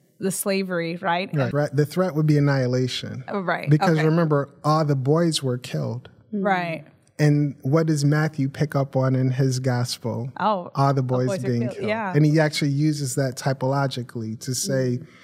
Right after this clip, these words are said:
Speaker 2: "Hey, remember when Satan tried to do it again? He's trying to do it
Speaker 1: Mm.
Speaker 2: now."
Speaker 3: Mm.
Speaker 2: So again, I think everyone in Jesus' time reading this narrative would automatically make that connection. So we see Pharaoh trying to snuff out,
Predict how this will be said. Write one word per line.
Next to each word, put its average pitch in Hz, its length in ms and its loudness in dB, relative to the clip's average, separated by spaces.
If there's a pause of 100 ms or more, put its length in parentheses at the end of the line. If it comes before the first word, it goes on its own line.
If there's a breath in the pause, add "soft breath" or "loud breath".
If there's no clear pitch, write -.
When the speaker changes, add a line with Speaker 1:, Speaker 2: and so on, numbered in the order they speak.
(240 loud breath)
Speaker 2:
"Hey, 170 120 6
remember 160 460 4
when 151 340 2
Satan 147 360 2
tried 151 280 2
to 147 60 -4
do 151 220 2
it 147 60 2
again? 147 500 0
He's 143 200 0
trying 139 260 0
to 127 80 0
do 127 260 0
it 123 160 -4
Speaker 1:
Mm. 95 200 -8
Speaker 2:
now." 113 480 -4
Speaker 3:
Mm. 170 520 -4
Speaker 2:
So 160 180 4 (220)
again, 156 340 4
I 147 80 4
think 160 300 0
everyone 156 480 4
in 139 100 4
Jesus' 151 540 0
time 143 360 2
reading 156 300 2
this 139 240 0
narrative 135 480 0
would 139 200 2 (380)
automatically 151 600 4
make 139 260 2
that 131 180 -2
connection. 135 680 -4 (460 soft breath)
So 156 240 2
we 151 180 4
see 156 480 0
Pharaoh 165 500 2
trying 147 480 2
to 143 280 0
snuff 151 480 2
out, 135 280 -2